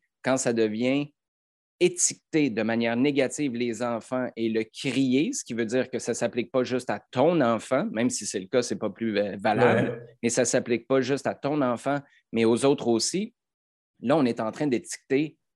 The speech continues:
Speaker 1: les gars, pas les
Speaker 2: Hmm.
Speaker 1: joueurs, les gars, parce que si vous êtes des losers, si vous êtes des pas de cœur, t'es pas en train de dire, « Tu t'es retiré d'un duel cinquante cinquante » ou t'as perdu quatre matchs de suite.
Speaker 2: <clears throat>
Speaker 1: T'es en train de dire, « Toi, comme personne, t'es un loser. »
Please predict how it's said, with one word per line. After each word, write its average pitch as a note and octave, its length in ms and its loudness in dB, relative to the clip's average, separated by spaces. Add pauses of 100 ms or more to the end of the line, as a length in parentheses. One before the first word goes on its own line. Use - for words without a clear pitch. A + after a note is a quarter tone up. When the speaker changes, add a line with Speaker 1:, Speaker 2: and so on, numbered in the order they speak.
(380)
Speaker 1:
les A2+ 220 2
gars, A2 360 2 (360)
pas G#3+ 100 4
les B2 140 2
Speaker 2:
Hmm. A#2 320 2
Speaker 1:
joueurs, B2+ 420 0 (160)
les A2+ 220 2
gars, B2 240 2
parce - 240 -10
que G#2+ 260 -4
si - 260 -2
vous C3+ 220 -2
êtes - 160 -2 (180)
des A2 200 2
losers, A#2 640 0 (280)
si - 240 0
vous C3+ 240 -2
êtes C3 220 2 (280)
des A#2 200 0
pas A#2+ 160 0
de - 160 -10
cœur, F3 440 -2 (120)
t'es B2 100 4
pas F#3 160 2
en E3+ 40 0
train B2+ 200 -2
de A2+ 60 -2
dire, « D3 240 0
Tu - 120 -12
t'es B2+ 100 -2
retiré B2 380 -2
d'un A#2 180 2
duel G#2+ 280 -2
cinquante G#2+ 380 -4
cinquante » C3+ 520 -4 (300)
ou C#3 180 8
t'as C#3 200 -2
perdu A#2 340 0
quatre A2 220 -4
matchs A#2 180 -2
de G#2+ 100 -2
suite. B2+ 280 -2
Speaker 2:
<clears throat> - 100 -20
Speaker 1:
T'es A#2+ 180 -6
en A#2 120 -2
train B2 160 -4
de A#2 80 -2
dire, « G#2 280 -4
Toi, D#3+ 280 2
comme G#2+ 280 -4
personne, D3+ 520 0
t'es A#2+ 160 0
un C#3 160 4
loser. » A2 460 0